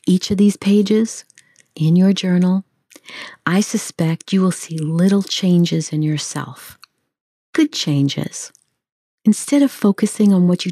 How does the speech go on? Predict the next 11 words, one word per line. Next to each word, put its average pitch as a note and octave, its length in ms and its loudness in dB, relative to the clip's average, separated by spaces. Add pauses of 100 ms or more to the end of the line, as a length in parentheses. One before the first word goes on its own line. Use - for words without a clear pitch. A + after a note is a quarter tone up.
don't F3 260 0
want, G#3 400 2 (520)
you G3 140 4
will E3+ 100 4
now D#3+ 460 2
be F#3 160 2
recording D#3 680 0 (180)
what E3 220 -4
you F3 180 -2 (100)
do F3 220 0
want. B2+ 540 -8